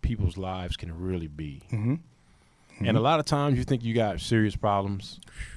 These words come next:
Speaker 1: and you realize that either other people got the same problems as you, or they got
Speaker 2: Mm-hmm.
Speaker 1: problems that's way, way worse.
Speaker 2: Yeah, buddy.
Speaker 1: Because the issues that, that, that these kids have or, or these parents have, and this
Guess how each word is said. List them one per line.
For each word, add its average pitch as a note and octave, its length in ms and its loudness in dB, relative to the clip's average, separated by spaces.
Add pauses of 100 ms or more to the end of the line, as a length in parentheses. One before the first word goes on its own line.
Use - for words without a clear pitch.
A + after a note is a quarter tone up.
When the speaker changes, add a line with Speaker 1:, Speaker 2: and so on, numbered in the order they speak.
(520)
Speaker 1:
and A2 240 2
you A2 120 6
realize A#2 500 6
that F#2+ 100 -2
either G2 360 0
other B2 140 4
people C3+ 220 8
got C3+ 160 -2
the - 60 -8
same E3+ 320 -4
problems F#3+ 400 0
as E3+ 140 -4
you, G#3 300 -2
or G#2+ 80 -4
they B2 80 0
got A#2+ 120 2
Speaker 2:
Mm-hmm. G#2+ 80 0
Speaker 1:
problems A2+ 300 2
that's F2 120 -8
way, G#2 260 0
way F#2+ 200 2
worse. E2+ 460 -6
Speaker 2:
Yeah, F#2+ 180 -2
buddy. G2+ 260 0
Speaker 1:
Because A#2+ 340 4
the B2 100 2
issues D#3+ 260 4
that, A#2+ 160 -2
that, B2 180 2
that A2 200 -2
these B2+ 240 0
kids B2+ 400 0
have A2 480 2
or, F#2+ 200 0
or F#2 140 -2
these F#2+ 160 -2
parents A#2 400 4
have, G#2 300 0
and F#2+ 100 -2
this - 380 -4